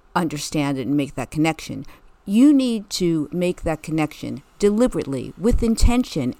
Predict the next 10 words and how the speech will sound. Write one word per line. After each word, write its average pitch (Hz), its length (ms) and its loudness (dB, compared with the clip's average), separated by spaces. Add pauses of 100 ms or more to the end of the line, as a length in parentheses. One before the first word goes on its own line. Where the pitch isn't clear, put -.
(120)
and 180 300 -2 (360)
attention. - 640 0 (560)
In 190 140 -2
other 269 180 6
words, 147 380 -2 (240)
you 214 140 0
need 262 300 4
to 180 420 -4
note 139 420 0
it 151 240 4